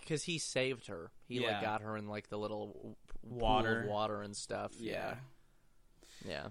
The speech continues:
Speaker 2: Which is also my question with this ring thing. He produces fire as well. And I'm like, so any substance,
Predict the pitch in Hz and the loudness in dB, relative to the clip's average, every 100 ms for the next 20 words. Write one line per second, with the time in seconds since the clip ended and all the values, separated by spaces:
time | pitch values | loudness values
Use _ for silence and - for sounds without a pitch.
0 | - - 320 320 - 170 190 170 135 120 | -8 -2 2 4 8 8 8 4 4 4
1 | 123 110 - 113 120 143 135 135 131 131 | 2 0 0 -2 -4 -6 -4 -4 -2 -4
2 | 113 113 117 113 107 117 107 110 117 - | -4 -2 0 0 -2 -4 -4 -4 -6 -4
3 | 190 202 214 240 208 - - 135 117 92 | 0 4 4 4 2 0 6 8 8 6
4 | 98 - 117 117 107 101 65 - - 151 | -6 -4 -2 0 0 -4 -4 -12 -8 -2
5 | 151 151 147 143 - 147 135 131 - 185 | 0 4 4 4 2 2 4 2 2 2
6 | 196 175 147 - - 50 - | 2 4 4 2 -10 -12 -14